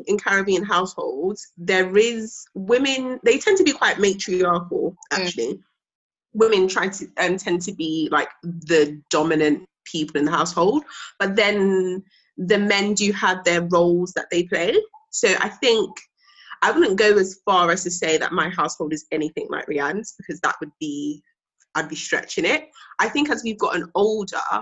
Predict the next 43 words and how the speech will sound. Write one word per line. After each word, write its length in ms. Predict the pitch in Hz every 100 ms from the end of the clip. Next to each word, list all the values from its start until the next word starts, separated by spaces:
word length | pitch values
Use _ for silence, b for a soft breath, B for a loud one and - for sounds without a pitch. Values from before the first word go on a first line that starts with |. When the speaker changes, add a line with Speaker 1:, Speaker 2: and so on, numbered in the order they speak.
| -
Speaker 1:
I 120 | 180 180
think 220 | 190 175
I've 100 | 180
seen 240 | - 185 180
more 240 | 180 170
of 80 | 170
a 60 |
balance 420 | - 143 160 208 -
between 480 | 214 233 214 220
my 140 | 233 202
parents 760 | 196 226 240 359 381 - - _ B B -
in 120 | 196
what 200 | 170 170
they 120 | 175
do. 360 | 175 180 208 339 - _ b b b
So 160 | - 196
when, 200 | 208 -
like, 240 | 214 208
when 120 | 214 196
Rianne 260 | 190 196
was 160 | 190 -
saying 320 | 180 170 165
that, 160 | 170 180
you 80 |
know, 80 | 170
it's 160 | 147 -
not 80 | 165
every 220 | 175 170
day 400 | 170 160 160 165 -
come 160 | 180 175
home, 400 | 175 156 160 156 -
cook 260 | 180 156 - -
and 80 | 175
all 120 | 160
of 60 | 151
that 180 | 165 -
stuff 320 | - 120 175
after 220 | 160 156 151
a 40 |
long 160 | 160 160
day 80 | 143
of 140 | 147
work, 280 | 147 185